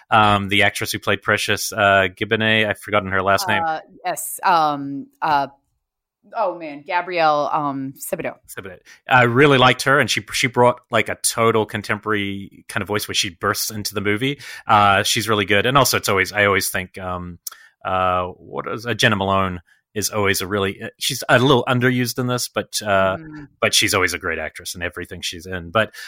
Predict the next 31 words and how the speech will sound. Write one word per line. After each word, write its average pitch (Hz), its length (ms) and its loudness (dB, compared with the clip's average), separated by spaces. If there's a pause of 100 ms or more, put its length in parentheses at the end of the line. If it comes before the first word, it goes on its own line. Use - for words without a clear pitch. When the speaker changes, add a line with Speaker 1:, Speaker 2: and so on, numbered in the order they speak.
Speaker 1:
but 208 140 4
I 196 100 8
don't 180 120 6
know. 151 100 6
Yeah, 147 240 6
there's 151 220 2
things 151 180 2
about 135 240 6
it. 131 60 -2
Now, 135 200 6
if, 135 240 0
if 131 140 2
it 131 80 0
sounds 139 220 4
like 123 120 4
we're 113 200 4
giving 110 260 -2
you 104 100 0
way 104 220 2
less 120 220 4
of 120 120 0
plot - 300 2
than 139 100 2
normal 127 200 2
'cause 107 120 -4
we 101 80 -4
pretty 151 220 4
much 135 240 2
just 120 160 2
said 120 140 2
nothing, 110 240 2